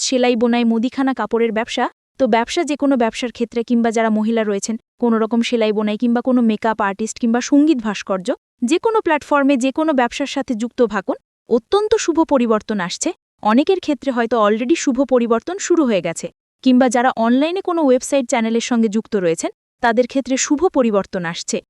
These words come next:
কুম্ভ রাশির জাতক জাতিকাদের ক্ষেত্রে সবথেকে বড় পরিবর্তনটি আসবে কিন্তু দাম্পত্যের জায়গায়। দাম্পত্যের জায়গায় নিজেদের মধ্যে ভুল বোঝাবুঝি,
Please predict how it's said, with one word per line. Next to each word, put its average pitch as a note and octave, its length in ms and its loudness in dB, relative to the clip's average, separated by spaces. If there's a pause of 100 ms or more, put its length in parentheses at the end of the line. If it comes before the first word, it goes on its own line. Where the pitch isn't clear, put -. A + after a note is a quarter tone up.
(160)
কুম্ভ D#4+ 240 2 (140)
রাশির D#4 320 0
জাতক A3+ 240 0 (100)
জাতিকাদের G#3+ 440 -2
ক্ষেত্রে G#3+ 300 -6 (120)
সবথেকে F4 400 -2 (140)
বড় A#3+ 200 2
পরিবর্তনটি A3+ 640 -2 (120)
আসবে G#3+ 240 -2 (360)
কিন্তু D#4+ 200 0 (120)
দাম্পত্যের A#3 640 0
জায়গায়। D#3 320 -8 (380)
দাম্পত্যের B3+ 600 0
জায়গায় F#3+ 340 -2 (220)
নিজেদের C4+ 400 2
মধ্যে C4 280 0 (120)
ভুল D4 180 2 (120)
বোঝাবুঝি, A#3 540 2